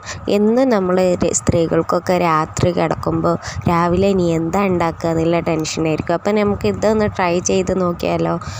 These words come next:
അപ്പോൾ എങ്ങനെയാണ് ഇത് ഉണ്ടാക്കുന്നത് എന്നുള്ളത് നോക്കാം. അപ്പോൾ ഞാനിതാ ഇവിടെ കുറച്ച് വഴുതന എടുത്തിട്ടുണ്ട്. ഒരു വഴുതന, പിന്നെ ഒരു കുറച്ച് ക്യാബേജ്,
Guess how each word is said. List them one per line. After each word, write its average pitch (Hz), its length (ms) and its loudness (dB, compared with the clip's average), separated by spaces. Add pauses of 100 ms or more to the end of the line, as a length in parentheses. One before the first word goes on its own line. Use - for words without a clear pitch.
(180)
അപ്പോൾ 220 140 0 (100)
എങ്ങനെയാണ് 214 520 2
ഇത് 175 160 -2
ഉണ്ടാക്കുന്നത് 165 680 -2
എന്നുള്ളത് 165 380 0 (100)
നോക്കാം. 175 360 -2 (580)
അപ്പോൾ 190 240 0
ഞാനിതാ 202 480 2 (140)
ഇവിടെ 175 260 0 (200)
കുറച്ച് 180 500 -2
വഴുതന 165 440 0 (120)
എടുത്തിട്ടുണ്ട്. 160 520 -2 (160)
ഒരു 185 240 2
വഴുതന, 160 480 0 (500)
പിന്നെ 180 320 2 (500)
ഒരു 185 140 2 (160)
കുറച്ച് - 640 -2 (100)
ക്യാബേജ്, 165 640 0